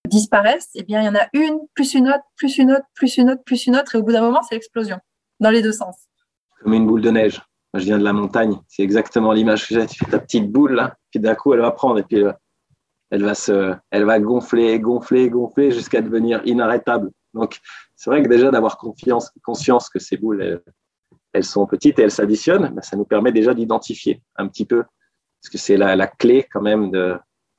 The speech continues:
Speaker 2: des émotions, c'est d'identifier, de les entendre, de les voir, pour essayer après, ben,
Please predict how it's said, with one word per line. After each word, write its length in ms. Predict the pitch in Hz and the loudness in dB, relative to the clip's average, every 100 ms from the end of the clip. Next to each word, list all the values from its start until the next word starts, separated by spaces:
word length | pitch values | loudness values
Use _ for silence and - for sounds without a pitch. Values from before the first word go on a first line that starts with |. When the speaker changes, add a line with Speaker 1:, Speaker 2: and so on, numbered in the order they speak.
| _ _ | _ _
Speaker 2:
des 300 | 90 101 107 | -6 -2 0
émotions, 460 | 110 107 - 143 | 2 0 0 -2
c'est 240 | 139 - 95 | -2 -4 -4
d'identifier, 640 | 95 101 98 98 - 131 | -2 -4 -6 -8 0 2
de 80 | 101 | 2
les 220 | 92 87 | 0 0
entendre, 380 | 87 - 120 117 | -2 0 2 2
de 60 | 90 | -2
les 80 | |
voir, 420 | 92 107 131 117 - _ _ _ _ _ _ - | -2 0 0 0 -6 _ _ _ _ _ _ -8
pour 140 | 92 | -6
essayer 300 | 92 92 104 | -2 2 2
après, 300 | - - 110 | 0 -2 -2
ben, 260 | 95 87 | -2 -4